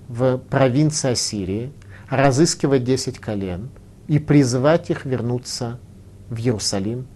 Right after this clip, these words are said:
в Иерусалимский храм, для того, чтобы через тридцать лет после этого снова оказаться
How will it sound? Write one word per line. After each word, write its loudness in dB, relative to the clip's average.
в -6
Иерусалимский -4
храм, -10
для 2
того, 2
чтобы -2
через -4
тридцать 0
лет -2
после -4
этого -6
снова 2
оказаться -4